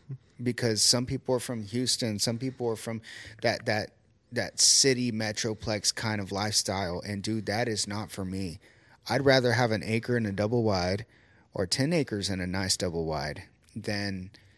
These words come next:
something like that, than a million dollar home right up next to somebody. To each his own, you know? And that's what I love about real estate, dude.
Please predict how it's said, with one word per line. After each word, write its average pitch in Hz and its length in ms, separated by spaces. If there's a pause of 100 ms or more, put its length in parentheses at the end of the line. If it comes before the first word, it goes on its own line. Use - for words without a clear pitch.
(520)
something 120 580
like 104 220
that, 101 340
than 117 140
a 113 40
million 139 300
dollar 127 260
home 113 380
right 117 240
up 117 80
next 117 300
to 104 60
somebody. 87 460 (220)
To 147 160
each 185 160
his 147 160
own, 110 320
you 95 120
know? 101 300 (240)
And 113 140
that's 127 240
what 180 100
I 151 60
love 131 220
about 120 280
real 113 200
estate, 87 380
dude. 101 280